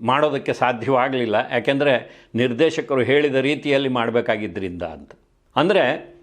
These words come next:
ನಾವೆಲ್ಲ ಸಂತೋಷಪಟ್ಟಿರುವಂಥ ಒಂದು ಯಶಸ್ವಿ ಚಿತ್ರದ ಪಾತ್ರ ನಿರ್ವಹಣೆಯ ಬಗ್ಗೆ ಕೂಡ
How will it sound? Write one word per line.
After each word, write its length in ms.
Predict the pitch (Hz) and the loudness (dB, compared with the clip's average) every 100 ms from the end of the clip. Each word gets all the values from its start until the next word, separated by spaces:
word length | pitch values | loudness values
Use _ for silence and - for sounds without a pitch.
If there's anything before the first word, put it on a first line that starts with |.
| - | -2
ನಾವೆಲ್ಲ 560 | 113 143 180 196 202 | 2 4 4 4 2
ಸಂತೋಷಪಟ್ಟಿರುವಂಥ 1120 | 196 160 151 185 170 175 170 151 160 156 143 143 | 0 0 0 0 0 0 0 2 2 2 0 0
ಒಂದು 240 | 151 135 | 2 2
ಯಶಸ್ವಿ 540 | 123 120 175 170 170 | 2 2 0 0 0
ಚಿತ್ರದ 460 | 170 156 123 147 139 | 0 -2 0 2 2
ಪಾತ್ರ 400 | 127 127 135 151 | 2 -2 0 0
ನಿರ್ವಹಣೆಯ 640 | 143 135 139 135 139 135 | 2 2 2 2 0 0
ಬಗ್ಗೆ 320 | 123 117 113 117 | 2 2 0 -2
ಕೂಡ 220 | 117 | 0